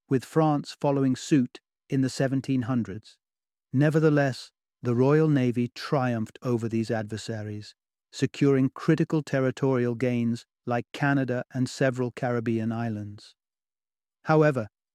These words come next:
the American Revolution of the seventeen seventies delivered one of the few significant blows to the British naval might.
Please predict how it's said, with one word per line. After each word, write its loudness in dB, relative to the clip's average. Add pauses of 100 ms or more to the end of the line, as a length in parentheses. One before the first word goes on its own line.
(280)
the 2
American 4
Revolution 2
of -8
the -4
seventeen -2
seventies -4 (340)
delivered 2
one 2
of -2
the 0
few 0
significant 2
blows 0
to -4
the -2
British -4
naval 0
might. -4